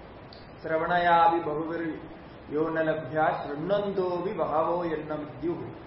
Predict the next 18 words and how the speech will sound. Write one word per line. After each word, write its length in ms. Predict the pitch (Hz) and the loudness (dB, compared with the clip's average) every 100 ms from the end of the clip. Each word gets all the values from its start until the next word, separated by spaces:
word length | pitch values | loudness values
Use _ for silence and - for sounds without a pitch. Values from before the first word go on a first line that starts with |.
| - - 156 | -18 -14 -10
ये 100 | 165 | -6
वेद 300 | 165 175 165 | -6 -6 -4
स्वयं 200 | 175 196 | -4 -2
कह 220 | 196 160 | -2 -2
रहा 260 | 143 117 98 | -2 -2 -4
है। 160 | - - - - - - | -10 -14 -16 -18 -18 -12
सुनता 300 | 151 156 175 | -10 -2 4
हुआ 360 | 170 170 175 175 | 4 4 4 2
भी 120 | - | 0
बहुत 360 | 165 170 170 | 0 0 0
लोगों 180 | 180 180 | -6 -6
को 80 | 190 | -6
प्राप्त 440 | 190 170 185 - | 0 2 2 0
नहीं 180 | 220 170 | -6 -6
होता 260 | 131 - 76 | -8 -8 -10
है, 120 | 98 - - - - | -10 -14 -18 -18 -16
क्योंकि 260 | - 156 170 | -10 -8 -4
उस 300 | 170 170 185 | -4 -4 -6